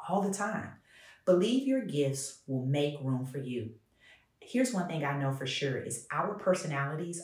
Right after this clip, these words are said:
are purposeful, okay? Don't see your personality as a liability, but that it is uniquely designed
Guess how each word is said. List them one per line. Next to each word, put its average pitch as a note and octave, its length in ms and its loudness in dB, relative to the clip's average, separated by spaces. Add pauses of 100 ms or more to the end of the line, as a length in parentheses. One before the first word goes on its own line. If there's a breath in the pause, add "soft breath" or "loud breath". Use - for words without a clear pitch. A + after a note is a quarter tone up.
are - 160 -8
purposeful, - 720 -4 (240)
okay? D3 300 2 (180 loud breath)
Don't C4+ 180 4
see C4 180 2
your G3 120 2
personality D#3 540 2
as C3+ 100 0
a B2+ 80 -4
liability, A#2+ 680 -4 (360 loud breath)
but A3 340 6
that C3+ 240 -2
it D3 100 2
is C3 180 -2
uniquely D3+ 540 0
designed C3 560 -4